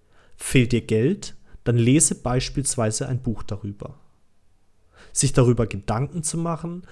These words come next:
wird sich positiv auf dein Gefühl bezüglich Geld auswirken. Und ein gutes Gefühl zu Geld inspiriert dich zu positiven Handlungen,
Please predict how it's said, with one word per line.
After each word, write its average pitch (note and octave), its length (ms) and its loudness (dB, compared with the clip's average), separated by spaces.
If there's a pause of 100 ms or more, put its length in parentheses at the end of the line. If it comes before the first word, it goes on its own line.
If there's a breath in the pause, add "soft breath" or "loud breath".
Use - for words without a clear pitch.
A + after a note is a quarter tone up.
(140)
wird A#2+ 160 0
sich - 300 -4
positiv D#3 600 4
auf B2+ 200 -6
dein G#2+ 240 -4
Gefühl - 500 0
bezüglich - 680 -2
Geld A2+ 300 2
auswirken. - 720 -8 (1120 loud breath)
Und C#3+ 140 4
ein C3 140 4
gutes A#2+ 340 0
Gefühl D#3 420 2
zu - 180 0
Geld C3 420 4 (120)
inspiriert B2 640 2
dich - 140 -4
zu A#2+ 120 -4
positiven D#3+ 840 6
Handlungen, C3 640 2